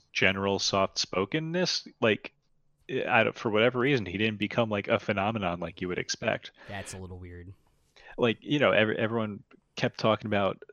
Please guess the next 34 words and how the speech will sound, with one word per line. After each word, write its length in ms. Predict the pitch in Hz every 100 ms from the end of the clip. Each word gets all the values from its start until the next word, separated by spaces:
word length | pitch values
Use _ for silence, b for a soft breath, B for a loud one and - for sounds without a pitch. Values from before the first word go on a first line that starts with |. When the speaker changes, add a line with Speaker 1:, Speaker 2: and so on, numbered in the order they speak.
| -
Speaker 1:
uh, 260 | 104 92
Herman's, 540 | 92 110 95 95 98 101
like, 260 | 95 90 - _ -
what 240 | 120 98
was, 220 | 101 98
like, 180 | 87 87
fifteen 340 | - - 110
or 60 | 98
sixteen 420 | - 101 - 98
wins 200 | 90 113
last 280 | 95 87 -
year, 240 | 95 92
his 280 | 87 92 95 -
ridiculous 560 | 101 90 98 110 101 98
win-loss 440 | 98 90 98 -
record. 380 | 80 - 90 98 B B B
You 80 | 85
heard 160 | 107
about 240 | 104 90 -
that 220 | 87 107
a 40 |
lot, 300 | 92 82 87 -
but 220 | 98 90
you 120 | 92 90
never 220 | 95 92
hear, 240 | 101 98 -
you, 180 | 104 98
you, 160 | 98
you 140 | 104 104 -
barely 260 | 92 110 98
heard 160 | 95
about 240 | 87 87 87
Jordan 240 | 95 87
Montgomery. 580 | 82 85 95 95 82